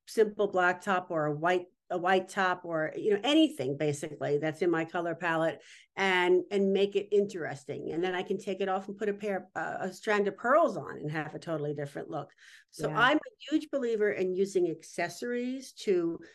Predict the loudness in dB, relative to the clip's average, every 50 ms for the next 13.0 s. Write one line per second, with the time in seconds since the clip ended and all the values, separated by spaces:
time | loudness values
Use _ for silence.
0 | _ _ _ -4 2 4 4 6 4 4 0 -2 -4 -4 -4 -4 -4 -4 -2 0
1 | 2 2 2 2 2 2 2 0 -2 -4 _ _ _ -4 -4 -2 0 2 2 4
2 | 4 4 2 0 -2 0 0 0 0 0 -2 -2 -2 0 0 0 0 0 -2 -2
3 | -4 -6 -6 -4 -4 -4 -4 -4 -6 -6 -6 -6 -6 -6 -4 -2 -2 0 -2 -2
4 | -4 -4 -4 -2 -2 -2 -2 -4 -4 -2 -2 -2 -2 -4 -4 -8 -8 -8 _ -4
5 | -2 -2 -2 -2 -4 -6 -8 -10 -10 -10 -8 -6 -6 -4 -4 -2 -4 -4 -4 -4
6 | -4 -2 0 0 2 2 2 0 0 -2 -4 -8 -14 _ _ _ -20 -20 _ _
7 | _ _ -8 -6 -4 -4 -4 -4 -4 -6 -6 -6 -6 -8 -8 -8 -10 -12 -14 -16
8 | _ _ _ _ -14 -14 -12 -12 -14 -14 -14 -14 -10 -4 0 2 2 2 2 2
9 | -2 -2 -2 -4 -2 0 0 2 2 2 2 2 2 0 0 0 0 0 0 0
10 | 0 -2 -2 0 2 0 0 0 0 0 0 0 0 0 -2 -2 -2 -2 -2 -2
11 | 0 0 0 0 -2 -6 -10 -6 -2 0 0 0 -2 -2 -2 -2 0 0 0 0
12 | -2 -4 -6 -8 -8 -8 -8 -8 -8 -6 -2 0 2 2 2 2 0 0 -4